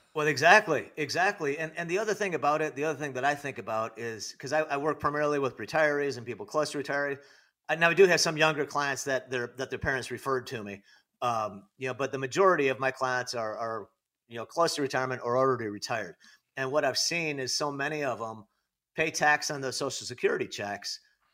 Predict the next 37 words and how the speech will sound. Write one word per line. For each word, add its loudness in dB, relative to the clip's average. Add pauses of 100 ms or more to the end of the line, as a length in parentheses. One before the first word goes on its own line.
(100)
because -2
they 0
have 2
high 2
taxable, -2
they -2
have -4
other 0
taxable -4
income -6
that -4
exceeds -2
the 0
amount -2
you -6
can -6
make -4 (480)
to -6
keep 0
it -2
tax 2
free. -6 (360)
Okay, -2
but 2
now 6
understand 2
the 0
amount. 0 (400)
It, -6
it, -6
it's 2
not 10
a 8
lot. 0
You -2
can 0
make 4